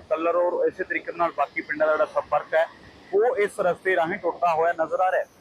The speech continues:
ਸੋ ਹਾਲਾਂਕਿ ਇਸ ਦੇ ਵਿੱਚ ਕਿੰਨੀ ਕੁ ਪਰੇਸ਼ਾਨੀ ਜਿਹੜੀ ਹੈ ਉਹ ਆਮ ਲੋਕਾਂ ਨੂੰ ਆਉਂਦੀ ਹੈ, ਕਿਉਂਕਿ ਦੂਸਰੇ ਪਾਸੇ ਦੀ ਜਿਹੜੀ ਤਸਵੀਰ ਹੈ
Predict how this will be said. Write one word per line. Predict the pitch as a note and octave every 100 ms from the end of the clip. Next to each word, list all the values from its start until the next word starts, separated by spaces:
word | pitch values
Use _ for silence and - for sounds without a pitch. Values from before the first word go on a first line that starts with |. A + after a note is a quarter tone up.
| - - -
ਸੋ | F#3 A3+ F#3
ਹਾਲਾਂਕਿ | F#3 G#3+ A3+
ਇਸ | A#3 F#3 F3
ਦੇ | G#3+
ਵਿੱਚ | G3 F#3+ G#3 A#3+ A#3+ - - - - - -
ਕਿੰਨੀ | F3+ F#3+ A#3+
ਕੁ | -
ਪਰੇਸ਼ਾਨੀ | F#3 D#3+ F3 E3 G3
ਜਿਹੜੀ | F3+ F3+ F#3
ਹੈ | F3+ -
ਉਹ | F3+ -
ਆਮ | D3 D#3+ F3+
ਲੋਕਾਂ | F3+ F#3+
ਨੂੰ | F#3+
ਆਉਂਦੀ | F3+ G3+
ਹੈ, |
ਕਿਉਂਕਿ | G3 F#3 G3 G#3
ਦੂਸਰੇ | F#3 - G3
ਪਾਸੇ | F3+ E3+ F#3+
ਦੀ | F#3
ਜਿਹੜੀ | F#3
ਤਸਵੀਰ | F3 C#3+ E3+ F3+
ਹੈ | F3+